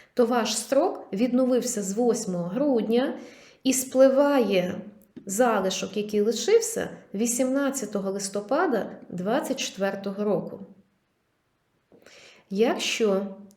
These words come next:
ви не знайшли, не відповідаєте одному із критеріїв з пу-, з цього пункту п'ятого, який я на це, який я показувала, то триста сорок сім не почало спливати. А коли почне?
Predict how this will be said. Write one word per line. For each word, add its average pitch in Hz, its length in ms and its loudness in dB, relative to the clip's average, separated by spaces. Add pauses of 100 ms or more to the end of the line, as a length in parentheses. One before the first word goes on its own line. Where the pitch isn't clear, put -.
(460)
ви 208 220 0
не 262 340 2
знайшли, 226 480 0
не 214 140 2
відповідаєте 226 1080 0
одному 220 460 0
із 208 220 -6
критеріїв 202 600 -2
з 180 120 -8
пу-, - 360 -12
з - 140 -10
цього 202 220 2
пункту 190 360 -4
п'ятого, 220 480 -2
який 196 260 -4
я 190 100 -2
на 190 140 -4
це, - 260 -8
який 196 260 -6
я 185 80 0
показувала, 180 680 -8 (600)
то 220 120 2
триста 247 500 2
сорок 196 340 -6
сім 349 300 -2 (580)
не 214 220 -2
почало 214 800 -2
спливати. 185 800 -6 (240)
А 196 120 -2
коли 220 300 0
почне? 175 480 -8